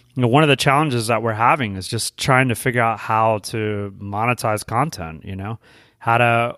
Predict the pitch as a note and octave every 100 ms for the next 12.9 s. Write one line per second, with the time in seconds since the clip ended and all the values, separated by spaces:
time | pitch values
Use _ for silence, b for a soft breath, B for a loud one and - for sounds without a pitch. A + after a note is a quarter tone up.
0 | - C#3 E3+ F3 A#2 G#2 - G2 F2+ F2+
1 | F#2 F2 - B2 B2 B2 C#3 B2 C#3+ C#3
2 | C3+ B2+ B2 B2 A#2+ - C#3 G3+ G#3 A#2
3 | F#2 G2 - - - _ b b G2 G2+
4 | G2+ A#2 A#2+ - F3+ G#3 C#3+ A#2 G2+ G2+
5 | G2 F#2+ - - G#2+ G#2 A2 - - G#3+
6 | G3 - A#2 - G#2+ G2 G#2+ F#2+ F2+ -
7 | F#2+ F#2 - - F#2 - G2 - _ _
8 | _ _ - D3+ F3 G#3 G#3 D#3+ D3 A#3
9 | C3 A2+ G2+ F#2+ - G#2+ G#2+ - G3 A#2+
10 | G2 G#2+ D3+ E3+ E3 D#3+ G3+ F3+ F3 D#3
11 | F3+ E3+ - D#3 C#3+ B2 C3 C#3 C3 -
12 | B2 A#2 A#2 - D3 D3 B2+ A2+ -